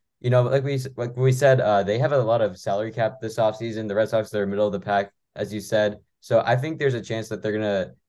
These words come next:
either go in, go all in for Shohei Ohtani, but if not, I think they have a ton of room to bring in some quality role players that, um, can start right away and replace some of, um, s-,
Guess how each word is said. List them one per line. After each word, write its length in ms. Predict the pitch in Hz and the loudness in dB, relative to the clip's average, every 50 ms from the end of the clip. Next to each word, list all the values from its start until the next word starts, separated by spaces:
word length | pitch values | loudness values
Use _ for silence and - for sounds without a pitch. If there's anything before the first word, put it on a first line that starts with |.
| _ _ _ - | _ _ _ -2
either 320 | - 110 113 110 113 107 | 2 2 4 4 4 0
go 320 | 104 92 101 101 107 113 110 | 0 0 2 2 2 2 2
in, 280 | 113 113 117 113 - | 0 -2 -4 -6 -6
go 160 | - 113 113 110 | -2 0 2 4
all 200 | 110 110 113 113 | 4 4 2 0
in 100 | 113 117 | -2 -4
for 160 | - 120 123 | -6 -8 -6
Shohei 320 | 127 123 117 117 117 120 | -4 -2 0 0 0 0
Ohtani, 300 | 120 123 117 120 123 117 | 0 0 -2 0 0 -2
but 80 | 101 104 | -2 -2
if 160 | 117 120 - | -4 -4 -2
not, 160 | 107 113 113 | -2 0 2
I 120 | 107 101 - | 2 0 0
think 200 | 117 117 - - | -4 -6 -6 -4
they 80 | 113 | -4
have 160 | 117 110 92 | -4 -4 -6
a 80 | 98 92 87 - _ - - - - | -8 -12 -12 -14 _ -18 -18 -18 -12
ton 200 | - - 117 113 | -6 -2 0 0
of 160 | 117 104 92 | 0 0 0
room 260 | 104 107 110 110 104 98 | -2 -2 -2 -2 -4 -6
to 320 | - 113 98 98 95 90 - _ _ _ _ - | -4 -2 -2 -2 -2 -4 -6 _ _ _ _ -6
bring 220 | 107 110 104 104 | -4 -4 -4 -2
in 140 | 107 104 104 | -4 -4 -6
some 200 | 95 - 101 92 | -6 -6 -8 -6
quality 340 | - - 107 110 107 107 98 | -2 0 0 2 2 0 2
role 200 | 92 101 104 101 | 2 2 2 2
players 460 | - 113 110 107 107 107 104 98 90 87 | 2 0 0 2 2 0 -2 -4 -6 -4
that, 360 | 101 98 95 95 - - - _ _ - | -2 0 0 -2 -2 -6 -12 _ _ -8
um, 440 | - 101 98 95 92 92 92 92 90 | -6 -4 -2 -2 -4 -4 -6 -6 -8
can 300 | - - 101 98 95 92 | -6 -6 -6 -4 -6 -6
start 400 | - - - - 101 110 107 87 | -8 -8 -4 0 0 0 0 0
right 180 | 104 104 101 | 0 0 0
away 500 | 101 95 95 95 95 101 101 98 101 98 | 0 -2 0 0 0 0 0 -2 -2 -4
and 320 | - - 95 95 92 92 92 | -6 -8 -8 -6 -6 -6 -6
replace 400 | 92 90 - 104 101 101 98 - | -8 -6 -4 -4 -4 -4 -4 -4
some 180 | 107 101 98 | -6 -6 -4
of, 220 | 98 95 92 85 87 _ _ _ _ - | -4 -6 -8 -8 -12 _ _ _ _ -4
um, 460 | 101 98 95 92 92 92 92 87 - - - _ _ - | -2 0 0 0 -2 -4 -6 -8 -10 -16 -20 _ _ -20
s-, 160 | - - | -20 -20